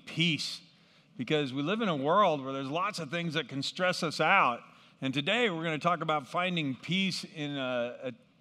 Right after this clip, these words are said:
thing that's really hard for most of us, and that's finding peace while we wait for God to do what he's gonna do in our lives.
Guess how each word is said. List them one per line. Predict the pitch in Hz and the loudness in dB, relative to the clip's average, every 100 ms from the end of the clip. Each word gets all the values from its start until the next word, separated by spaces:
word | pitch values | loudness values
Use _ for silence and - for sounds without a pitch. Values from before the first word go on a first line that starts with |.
| - | -10
thing | 175 165 | -6 -4
that's | 123 | -6
really | 113 202 214 | -6 -6 -4
hard | 135 190 202 | 0 -2 -2
for | 131 | -4
most | 131 220 214 | -2 -2 -2
of | 123 | -4
us, | 127 131 143 | -4 -4 -6
and | |
that's | 170 202 | -8 -8
finding | - 190 190 156 | -6 -4 -2 -4
peace | - 196 202 - | -6 -4 -4 -4
while | 170 | -6
we | 147 139 | -4 -4
wait | 127 180 214 180 - - - - _ | 2 2 4 0 -8 -20 -20 -20 _
for | - | -8
God | 127 160 175 180 147 | -2 2 4 2 0
to | 139 | -8
do | 113 143 180 180 | -4 -2 -2 -2
what | 160 | -4
he's | 147 | -6
gonna | 117 170 143 | -4 -4 -4
do | 113 160 214 | 0 0 2
in | 165 | 0
our | 117 | 0
lives. | 110 104 95 - - | 0 -2 -6 -12 -16